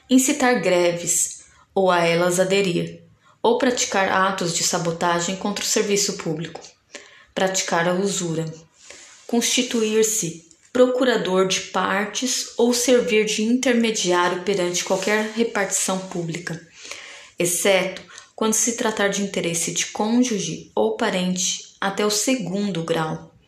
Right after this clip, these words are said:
Cônjuge ou parente até o segundo grau, cônjuge ou parente até o segundo grau. Receber estipêndios de firmas fornecedoras ou de entidades fiscalizadas,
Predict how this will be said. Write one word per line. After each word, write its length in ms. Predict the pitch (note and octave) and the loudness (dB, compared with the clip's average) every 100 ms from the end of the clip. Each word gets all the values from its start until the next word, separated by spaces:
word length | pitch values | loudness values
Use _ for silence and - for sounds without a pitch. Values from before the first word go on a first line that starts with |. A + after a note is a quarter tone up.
| - - - _ | -20 -20 -20 _
Cônjuge 720 | - E3 E3 E3 F#3+ G3 B3 - | -6 -2 0 0 -2 0 -2 0
ou 180 | E3 | 0
parente 640 | E3+ E3+ E3+ F3+ - B3+ - | 0 -2 -2 -4 -4 -4 -4
até 280 | G#3 G3+ F3+ | -4 0 0
o 60 | E3+ | 0
segundo 680 | - B3 A#3 E3+ F3+ F3 E3+ | 2 0 0 -2 -4 -4 -2
grau, 440 | E3 E3 E3 - - - - - - - | -2 -2 -6 -10 -20 -20 -20 -20 -18 -4
cônjuge 680 | F3 E3 E3 G3 G3 C4 - | -2 -2 -2 -4 -4 -6 -4
ou 200 | G3 E3 | -2 -2
parente 680 | F3 E3+ E3 E3 E3 - - - | -4 -4 -4 -4 -4 -6 -6 -6
até 400 | F#3 F3+ F3 E3+ | -6 -2 -2 -2
o 80 | |
segundo 640 | D#3+ - B3 A3+ F3+ E3+ E3 | -4 0 0 0 -2 -4 -4
grau. 240 | E3 D#3 E3 - _ _ _ - - - _ _ _ _ _ | -4 -4 -8 -14 _ _ _ -20 -20 -20 _ _ _ _ _
Receber 800 | A#3 A#3 - - G3 G3 - - | 0 2 2 4 4 2 0 0
estipêndios 880 | G#3+ - - - F3+ F3+ F3+ F3+ - | 0 0 -2 -2 0 0 -4 -4 -4
de 160 | - A3 | -4 -6
firmas 440 | - A3+ G#3+ G#3+ | -2 0 0 -4
fornecedoras 1120 | - A#3 A#3+ A#3+ - E3+ F3 F3 E3+ - - | 0 2 2 2 0 0 0 2 2 -2 -2
ou 160 | G3+ G3 | -2 0
de 160 | F#3+ | -2
entidades 680 | G3 A3+ - F#3 F3+ F3 - | -2 -2 -2 -2 -2 0 -4
fiscalizadas, 1080 | - A#3 - A3 G#3+ F#3 E3+ F3 - - | -2 -2 -2 0 0 0 -2 -2 -4 -8